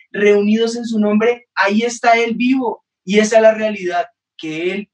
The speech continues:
vive en medio nuestro. En Él está la esperanza. Aquellos que murieron y fueron con Cristo, se nos adelantaron.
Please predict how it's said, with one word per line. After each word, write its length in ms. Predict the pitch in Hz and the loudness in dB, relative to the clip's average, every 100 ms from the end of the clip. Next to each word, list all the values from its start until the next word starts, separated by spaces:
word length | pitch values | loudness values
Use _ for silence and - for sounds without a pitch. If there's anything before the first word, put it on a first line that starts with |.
| _ | _
vive 640 | 135 190 208 185 147 127 147 | -12 -6 -4 -2 -2 -4 -10
en 180 | 151 | -6
medio 320 | 151 143 143 139 | -4 -4 -6 -6
nuestro. 460 | 139 131 127 123 - - | -6 -6 -8 -12 -14 -6
En 220 | 165 180 | 0 4
Él 420 | 202 214 220 - - | 6 6 4 0 -6
está 320 | 165 170 156 | -4 0 0
la 80 | 156 | 0
esperanza. 580 | 156 160 147 135 123 113 _ _ - | -2 -4 -2 -4 -8 -16 _ _ -4
Aquellos 420 | 165 180 185 185 | 0 2 0 0
que 80 | 202 | -2
murieron 440 | 202 190 196 202 | 0 0 0 0
y 120 | 214 | -2
fueron 540 | - 214 220 233 233 233 _ _ | -2 0 2 2 0 -6 _ _
con 240 | - 175 170 | -6 -6 -2
Cristo, 560 | 220 262 - 349 - _ | 2 2 2 -6 -8 _
se 180 | - 214 | 0 2
nos 180 | 220 | 4
adelantaron. 800 | 226 214 208 202 233 269 294 220 | 4 4 0 -4 -4 -4 -4 -8